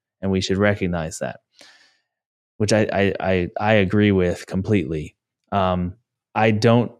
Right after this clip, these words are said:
I don't know what else to say about it. <laughs> Um, I, I, I think that maybe is a good thing for modeling if you do know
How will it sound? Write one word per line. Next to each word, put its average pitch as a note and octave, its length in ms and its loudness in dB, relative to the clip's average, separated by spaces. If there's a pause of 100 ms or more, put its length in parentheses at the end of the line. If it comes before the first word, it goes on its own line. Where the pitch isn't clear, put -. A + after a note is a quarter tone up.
I G2+ 120 2
don't G#2 260 2
know G#2 140 4
what G2 160 2
else F#2 320 0
to G2 120 -6
say A2 240 4
about E2+ 300 0
it. E2+ 240 -2
<laughs> A#2 60 -2 (280)
Um, G#2 280 4 (600)
I, G#2+ 440 2 (220)
I, A2 60 2 (160)
I B2+ 120 2
think D#3+ 260 2
that A#2+ 380 2
maybe A#2 640 2
is G#2+ 160 2
a G#2 80 2
good G#2+ 480 2
thing G#2+ 300 0
for G#2 160 -4
modeling F#2+ 760 0 (440)
if G#2 240 -2
you G#2 120 2 (220)
do A#2 180 2
know G2+ 560 2